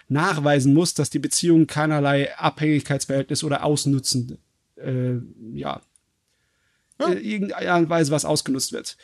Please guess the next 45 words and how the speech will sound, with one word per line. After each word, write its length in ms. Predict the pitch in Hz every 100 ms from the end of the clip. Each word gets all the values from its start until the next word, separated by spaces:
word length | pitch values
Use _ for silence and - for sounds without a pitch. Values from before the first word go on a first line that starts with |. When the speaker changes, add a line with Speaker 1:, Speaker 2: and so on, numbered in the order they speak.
| _ _
Speaker 1:
Dasselbe 420 | - 151 170 202
Speaker 2:
Okay. 20 | 185
Speaker 1:
gilt 220 | 208 202
auch 180 | 185 170
für 200 | - 180
Leute 300 | 170 165 180
ab 120 | 135
sechzehn, 600 | 139 151 - 233 233 160
wenn 320 | 160 180 160
da 300 | 160 170 165
irgendeine 400 | 170 175 185 156
Beziehung 320 | 147 - 185
besteht 400 | 170 - 170 165
mit 140 | 165 160
jemandem, 360 | 151 151 147
der 200 | 139 143
sozusagen 420 | 127 123 139 135
dein 160 | 127 127
Vormund 400 | - 156 170 180
ist 220 | 160 -
in 140 | 160 -
Ausbildung 560 | 135 143 - 196 202
oder 100 | 160
sonst 280 | 139 151 -
irgendetwas, 460 | 190 202 190 214 -
da 80 |
muss 140 | 143 139
auch 200 | 147 -
nachweisen 880 | 147 151 160 160 156 156 156 160 170
kann, 280 | 165 165
dass 220 | 147 143 -
da 220 | 139 131 -
keine 300 | - 139 135
Ausnutzung 440 | 139 143 165 202
oder 100 | 180
sonst 180 | 135 143
was 100 | 180
besteht, 400 | 170 160 202 - _ _ _
wenn 200 | - 143
die 220 | 139 139 143
eine 140 | 135
sexuelle 340 | 127 143 170
Beziehung 340 | 165 165 196 185
haben. 220 | 185 202 - _ _ _ _ _ _ _
Äh, 280 | 165 185